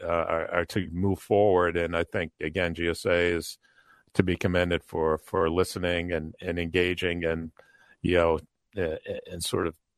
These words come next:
taking to heart the comments. And, you know, it's not always gonna be,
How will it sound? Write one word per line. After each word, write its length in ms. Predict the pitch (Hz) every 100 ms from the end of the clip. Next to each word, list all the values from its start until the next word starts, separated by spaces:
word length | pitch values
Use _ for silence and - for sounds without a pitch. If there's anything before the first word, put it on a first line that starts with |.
| _
taking 340 | - 110 - 85
to 80 | 90
heart 300 | 110 95 -
the 60 | -
comments. 680 | - 113 101 85 85 -
And, 200 | 87 82 - _
you 80 | 85
know, 100 | 82
it's 160 | 80
not 160 | 117 104
always 260 | 107 113 -
gonna 220 | - 95
be, 400 | 101 101 101